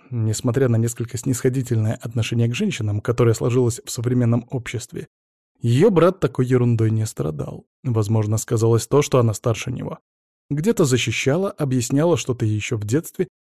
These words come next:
и частенько помогала по мелочи. К тому же, кроме старшей сестры, молодому главе рода просто не на кого было положиться.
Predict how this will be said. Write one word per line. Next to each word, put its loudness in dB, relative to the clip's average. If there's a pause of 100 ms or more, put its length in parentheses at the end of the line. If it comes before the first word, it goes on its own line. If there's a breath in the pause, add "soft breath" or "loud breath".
(160)
и -12
частенько -2
помогала 0
по -6
мелочи. -4 (720)
К -20
тому 2
же, 0
кроме 2
старшей -4
сестры, -4
молодому 2
главе 4
рода 4
просто 0
не 4
на -2
кого -4
было -2
положиться. -12